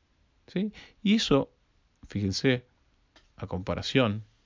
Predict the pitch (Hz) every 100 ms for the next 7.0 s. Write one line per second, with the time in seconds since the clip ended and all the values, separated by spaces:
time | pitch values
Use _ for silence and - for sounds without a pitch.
0 | _ _ _ - 92 95 120 - - 98
1 | - _ _ - - - _ 135 135 -
2 | 143 160 151 131 110 - _ - - -
3 | 151 165 95 95 - - _ _ _ _
4 | 104 85 90 87 - 131 120 98 - -
5 | 98 95 95 - 135 127 98 92 90 87
6 | 90 92 120 127 110 98 92 107 123